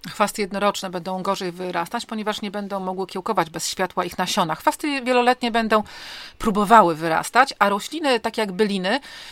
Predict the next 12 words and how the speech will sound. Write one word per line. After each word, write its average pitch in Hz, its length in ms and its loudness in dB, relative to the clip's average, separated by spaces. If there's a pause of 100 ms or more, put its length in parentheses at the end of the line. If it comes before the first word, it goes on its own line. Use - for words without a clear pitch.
(160)
no 240 80 -2
po 269 120 8
pierwsze 339 340 2
takie, 285 520 2
y, 233 260 0
większość 285 400 0
bylin, 185 340 4
na 180 100 0
dobrą 185 240 -2
sprawę, 190 240 -2
po 220 120 -4
przycięciu, 196 760 -4